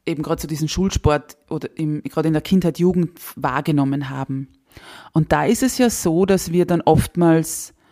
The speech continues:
in so einem ständigen Vergleich sind. Wer ist besser, wer ist schneller, wer springt weiter, wer springt höher?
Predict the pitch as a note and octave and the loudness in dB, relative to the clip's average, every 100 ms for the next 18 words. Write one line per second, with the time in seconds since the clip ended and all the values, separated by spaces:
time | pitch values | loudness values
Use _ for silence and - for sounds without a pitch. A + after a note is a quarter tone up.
0 | _ _ - D#3+ D#3+ D3+ - - D#3 E3+ | _ _ -2 2 4 2 0 0 2 2
1 | F#3 E3+ D#3+ D3+ C#3 B2+ C#3 - - C3+ | 4 2 0 -2 -4 -8 -8 -10 -6 -6
2 | B2+ - _ _ _ _ _ _ _ _ | -8 -12 _ _ _ _ _ _ _ _
3 | _ _ - C#3+ C#3 - - F#3 G3+ - | _ _ -2 0 0 -4 -4 -2 -2 -2
4 | - G3 D#3+ D3+ C3 - - F3+ F#3+ F#3+ | -2 -2 -2 -4 -6 -6 -4 -2 0 0
5 | F#3+ F#3 F#3 - - - - D3+ C#3+ - | 0 0 -2 -8 -20 -20 -8 -6 -4 -4
6 | D3 C#3 C3+ C#3+ D3+ F3 F3+ F3+ D3+ D3 | -2 -2 -2 -2 0 0 -2 -4 -4 -4
7 | C#3 - C#3+ C#3 - F#3 G3+ G3 F#3+ F#3 | -6 -8 -6 -8 -4 -2 0 0 -2 -6